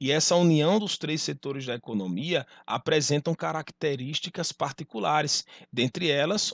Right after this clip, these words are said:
o agronegócio. Esse agronegócio, ele é a produção para a base da exportação. E essa exportação,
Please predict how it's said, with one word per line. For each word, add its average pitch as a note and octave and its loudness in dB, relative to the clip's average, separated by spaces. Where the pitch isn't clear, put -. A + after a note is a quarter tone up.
o F3 -4
agronegócio. C3 -4
Esse - 2
agronegócio, E3 4
ele D3 -2
é D3 0
a D3+ -2
produção D3+ -2
para D3+ 2
a D3 2
base A#2+ 0
da G#2 -4
exportação. E3 -2
E E3 2
essa G#3 4
exportação, C#3 2